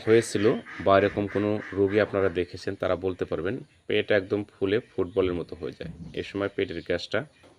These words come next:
বের করে দিলেই আপনার পশু অনেকটাই আরাম বোধ করবে। এই জন্য পেটের গ্যাসটা বের করে দিতে হবে। হালকা অম্ল জাতীয়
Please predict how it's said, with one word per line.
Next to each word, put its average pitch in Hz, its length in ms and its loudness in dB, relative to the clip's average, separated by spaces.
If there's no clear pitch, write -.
বের 90 160 -2
করে 101 200 2
দিলেই 92 340 0
আপনার 95 320 -4
পশু 101 240 -4
অনেকটাই 92 380 0
আরাম 101 300 2
বোধ 78 220 -4
করবে। 69 240 -8
এই 104 140 2
জন্য 110 160 4
পেটের 107 340 4
গ্যাসটা 104 360 2
বের 98 160 4
করে 95 220 0
দিতে 80 260 -4
হবে। 80 200 -10
হালকা 104 420 0
অম্ল 104 160 2
জাতীয় 98 280 2